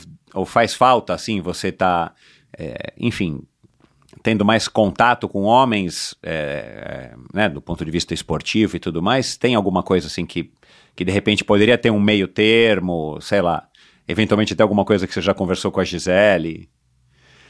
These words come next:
Porque eu, eu, eu, eu enxergo assim, eu não sei se a, eu já ouvi muitas críticas de mulheres com relação àquelas corridas femininas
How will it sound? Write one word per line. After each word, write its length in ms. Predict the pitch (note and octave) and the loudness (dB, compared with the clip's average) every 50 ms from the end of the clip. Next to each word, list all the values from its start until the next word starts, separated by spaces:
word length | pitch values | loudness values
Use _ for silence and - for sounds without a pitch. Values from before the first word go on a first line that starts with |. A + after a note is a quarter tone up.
| _ _ | _ _
Porque 280 | _ C#3 B2+ D3 D3+ - | _ 2 4 4 2 2
eu, 160 | - C3+ C#3+ D3 - | 4 4 4 4 6
eu, 160 | D3+ D3 D3+ | 4 4 4
eu, 160 | - D3 C#3+ D3+ | 4 4 4 4
eu 180 | D#3 D#3 D3+ | 4 4 4
enxergo 380 | D#3+ D3+ - - D#3+ D#3+ D#3 F3 | 4 2 2 2 2 4 4 2
assim, 460 | E3 - - C#3+ C3+ A#2+ G2+ E2+ D2+ - _ _ _ | 0 2 2 0 0 0 -2 -4 -10 -14 _ _ _
eu 120 | - A#2+ | 0 2
não 160 | C3 D#3+ F#3+ D#3+ | 4 4 2 0
sei 340 | - - C#3+ D#3 E3 D3 | 2 2 4 4 4 2
se 480 | C3 - - - A#2 A2 G2+ G2 F#2 E2+ | 0 -2 -4 -2 0 0 2 0 0 -2
a, 460 | - F2 F2 E2 D#2 D2+ D2 - - - - _ _ _ _ _ _ - - - _ | -2 -4 -2 -2 -2 -2 -4 -6 -8 -10 -16 _ _ _ _ _ _ -18 -18 -4 _
eu 100 | A#2+ C3 | 2 4
já 120 | C3 E3 | 6 6
ouvi 180 | D#3+ B2 C#3+ C#3+ | 4 4 4 2
muitas 340 | C3 D#3 G3 F#3 G3 D#3+ - | 2 2 2 2 0 0 0
críticas 800 | - C3 B2 C#3 D#3+ D#3 - A#2+ F#2 G2 F2+ E2 - - - - | 0 2 4 4 4 2 -2 -2 -2 0 -2 -2 -4 -6 -10 -10
de 100 | F#2 F2 | -4 0
mulheres 840 | G#2+ A2 A2 A2 G2 F#2+ G#2 A#2+ C#3+ C#3 A2 F2+ - - - - - - | 2 2 4 4 4 4 6 6 4 2 0 -2 -6 -8 -12 -14 -14 -8
com 100 | - A#2 | -6 -2
relação 400 | G#2+ A2 A2+ A2 G#2 - - A#2 | 2 2 4 2 2 2 0 0
àquelas 280 | A#2 - - A#2 A#2 - | 0 2 0 0 0 0
corridas 420 | - A2+ G#2 A#2 A2+ A#2+ A2+ - | 0 2 2 2 2 0 -2 -2
femininas 800 | - - B2+ B2+ B2 A#2 A#2 A2+ F#2+ D#2+ D#2 - - - - | -2 0 2 2 4 4 4 2 2 0 -4 -10 -14 -18 -20